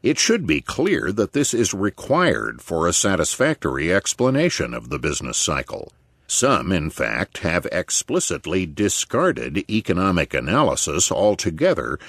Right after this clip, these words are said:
in their study of business cycles, while most writers use aggregate models with no relation to a general economic analysis of individual action.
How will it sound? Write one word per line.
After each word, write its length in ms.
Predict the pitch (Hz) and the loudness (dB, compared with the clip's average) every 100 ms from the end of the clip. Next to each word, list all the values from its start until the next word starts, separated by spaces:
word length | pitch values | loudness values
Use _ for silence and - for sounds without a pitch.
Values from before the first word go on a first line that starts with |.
| - | -6
in 200 | 80 92 | 2 4
their 180 | 85 87 | 4 2
study 500 | - - 190 71 60 | 2 0 2 0 0
of 240 | 69 62 | -4 -2
business 400 | 64 80 76 62 | 0 0 0 0
cycles, 640 | - 85 64 57 52 - - - - - - | 2 2 0 -2 -6 -6 -6 -10 -20 -16 -2
while 300 | 69 69 64 | 0 0 0
most 340 | 87 131 - | 2 2 0
writers 560 | 58 58 60 60 104 78 | -2 -2 -2 -2 0 0
use 400 | 76 85 85 - | 0 2 2 0
aggregate 680 | - 120 107 92 73 76 - - | 0 2 4 0 0 -4 -4 -6
models 760 | 80 135 143 71 53 57 - - - | 0 2 2 2 -2 -6 -8 -10 -12
with 300 | 71 76 78 | -6 -4 -2
no 220 | 80 98 | 0 2
relation 720 | 104 78 73 92 123 - 55 71 | 4 2 2 2 2 0 -4 -4
to 200 | - 69 | -2 -2
a 80 | 65 | -2
general 600 | 62 90 101 82 71 65 | 0 0 2 2 2 0
economic 680 | 92 - 78 82 82 67 - | -2 0 -2 -2 -2 -2 -4
analysis 720 | 60 101 120 65 - 64 - | -2 0 2 0 -4 -4 -2
of 160 | 71 71 | 0 0
individual 720 | 78 82 73 71 69 58 67 | -2 -2 -2 -2 -4 -6 -2
action. 600 | 120 165 - - 52 50 | 0 0 0 -6 -8 -10